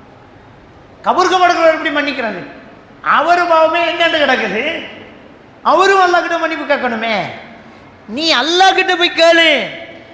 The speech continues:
அப்படின்னு சொல்லி அல்லாஹ் தாலா சொல்லிட்டு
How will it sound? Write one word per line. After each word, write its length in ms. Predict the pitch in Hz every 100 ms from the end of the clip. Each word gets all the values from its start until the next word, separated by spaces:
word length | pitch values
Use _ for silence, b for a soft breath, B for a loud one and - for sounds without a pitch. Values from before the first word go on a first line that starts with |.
| -
அப்படின்னு 400 | 226 277 339 311
சொல்லி 540 | 262 240 240 233 214 196 - - -
அல்லாஹ் 380 | 277 294 269 247
தாலா 460 | 220 202 190 170
சொல்லிட்டு 960 | - - 202 262 269 185 196 175 330 330